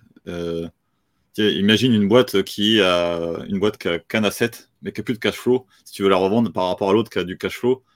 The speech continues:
tu sais que, bah, l'autre asset, c'est peut-être une industrie déclinante, en fait. Celle qui a pas le cash flow, euh, enfin, qui a l'asset sans le cash flow. Alors que l'autre, tu sais que tu vas pouvoir réinvestir le cash flow, justement,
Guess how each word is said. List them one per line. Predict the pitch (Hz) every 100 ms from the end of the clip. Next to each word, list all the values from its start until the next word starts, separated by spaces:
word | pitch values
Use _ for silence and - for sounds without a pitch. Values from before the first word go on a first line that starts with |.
| _ _
tu | 101
sais | 123 127
que, | 107 104 98 92 90 90 85 85 -
bah, | 65 87
l'autre | - 85 -
asset, | 95 123
c'est | - 98
peut-être | 101 - 90
une | 90
industrie | 90 92 - 104
déclinante, | 92 - 107 104
en | 82
fait. | 95 - _ _ _ - _ _
Celle | - 92
qui | 87
a |
pas | 95
le | 85
cash | 95 90
flow, | 92 90
euh, | 82 80 82 87 _
enfin, | - 80
qui | -
a | 82
l'asset | 80 85
sans | - 90
le |
cash | - 82
flow. | - - _ _ _ _ _ -
Alors | 92 -
que | 101
l'autre, | 113
tu | -
sais | 95 117
que | 113
tu | 104 -
vas | 92
pouvoir | 101 90
réinvestir | 104 98 - 107 101
le | 90
cash | - 92
flow, | 104 110
justement, | 92 90 104 113